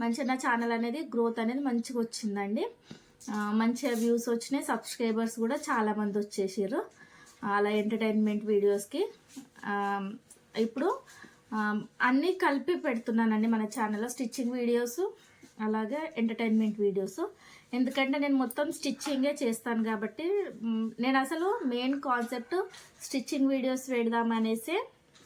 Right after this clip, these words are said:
ఆ, YouTube అనేది స్టార్ట్ చేసిన అండి. కానీ స్టిచ్చింగ్కి అంత సపోర్ట్ రాకపోయేసరికి మళ్ళీ వేరేగా వ్లాగ్స్ పెట్టడం స్టార్ట్ చేసినాను. ఇక ఇప్పటి నుండి మన ఛానల్లో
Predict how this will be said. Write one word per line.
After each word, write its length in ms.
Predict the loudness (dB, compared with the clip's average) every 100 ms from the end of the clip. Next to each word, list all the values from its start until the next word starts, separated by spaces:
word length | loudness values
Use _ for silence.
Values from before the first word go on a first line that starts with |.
| _ -6
ఆ, 320 | -2 -2 -4 -2
YouTube 300 | 0 0 2
అనేది 180 | 2 0
స్టార్ట్ 380 | 0 0 2 0
చేసిన 280 | -2 -2 -2
అండి. 300 | -2 -2 -4 -10 -20 -20 -12 -2
కానీ 440 | 2 2 2 0 -2 -6 -8
స్టిచ్చింగ్కి 500 | -6 -4 -2 0 0
అంత 160 | -2
సపోర్ట్ 460 | -2 -2 0 -2 0
రాకపోయేసరికి 800 | -2 -4 -4 -2 -2 -4 -4 -4
మళ్ళీ 360 | -2 0 -2 -6 -14 -20 -20 _ -2
వేరేగా 380 | 0 2 0
వ్లాగ్స్ 500 | 0 2 2 0 -2
పెట్టడం 340 | -2 0 -2 -2
స్టార్ట్ 400 | -2 -2 0 0
చేసినాను. 520 | -2 -2 -4 -2 -4 -8 -20 _ -20 -20 -20 -12 -2
ఇక 180 | 0 2
ఇప్పటి 360 | 2 2 2 4
నుండి 160 | 4
మన 160 | 4 0
ఛానల్లో 520 | 0 -2 0 0 -2